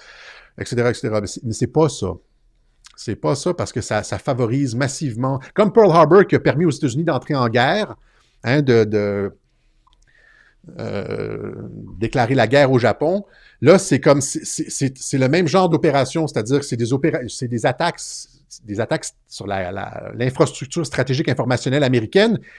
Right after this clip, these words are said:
qui permettent au président Trump de déclencher l'état d'urgence comme, comme en, en quarante et un, en décembre quarante et un, quand ils ont déclaré la guerre au Japon. C'est, c'est le même genre de truc, sauf que, comme on l'a vu avec Trump,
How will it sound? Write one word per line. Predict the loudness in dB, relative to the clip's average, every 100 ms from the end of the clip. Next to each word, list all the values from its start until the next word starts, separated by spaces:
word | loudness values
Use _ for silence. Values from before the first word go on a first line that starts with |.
| -20 -20 -6
qui | -2
permettent | 4 4 6 4 4 2 -16 -6
au | -6
président | -2 -4 0 0
Trump | 0 0 0 -2 -8
de | 2 4
déclencher | 4 2 2 2 2
l'état | 0 2
d'urgence | 2 0 0 -2 0
comme, | -2 -2 -6
comme | -6 -4
en, | -2 -2 -2 -6 -8 _
en | -8
quarante | -4 -2 -2
et | -2
un, | -2 -6 _ _ _ _
en | -12 -8
décembre | -4 -4 -2
quarante | -2 -2
et | -2
un, | -2 -4 -8 _
quand | -10 -6
ils | -4
ont | -4
déclaré | -2 -2 0
la | 0 0
guerre | 0 0
au | 0
Japon. | -2 -4 -10
C'est, | -8 -8
c'est | -4 0
le | 4
même | 4 4
genre | 4 4
de | 2
truc, | 2 2 2 -14 -20 -20 -6
sauf | 6 6 6
que, | 2 4 4 0 _ 4
comme | 6 6
on | 6
l'a | 8
vu | 6 6
avec | 4 4
Trump, | 0 0 2 0